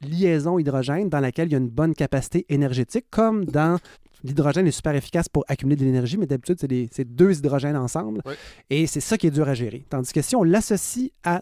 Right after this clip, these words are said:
Speaker 1: de l'azote, ce que ça fait, c'est qu'on perd l'animateur. <laughs>
Speaker 2: Non, non, non, non.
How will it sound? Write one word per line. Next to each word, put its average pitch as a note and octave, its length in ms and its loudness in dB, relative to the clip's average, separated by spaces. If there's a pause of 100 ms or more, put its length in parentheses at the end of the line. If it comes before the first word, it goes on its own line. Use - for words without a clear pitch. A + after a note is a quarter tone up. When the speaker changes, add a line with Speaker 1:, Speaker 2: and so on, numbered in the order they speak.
Speaker 1:
de D3+ 60 -4
l'azote, C3+ 440 -4 (180)
ce - 100 -20
que D#3+ 80 0
ça C#3+ 140 0
fait, A3 100 0
c'est G3 120 -4
qu'on B2+ 180 0
perd F#3 340 0
l'animateur. B2+ 600 -4
<laughs> - 60 -14 (360)
Speaker 2:
Non, D3 80 0
non, G#3 180 0
non, G#3+ 120 0
non. G#3+ 100 0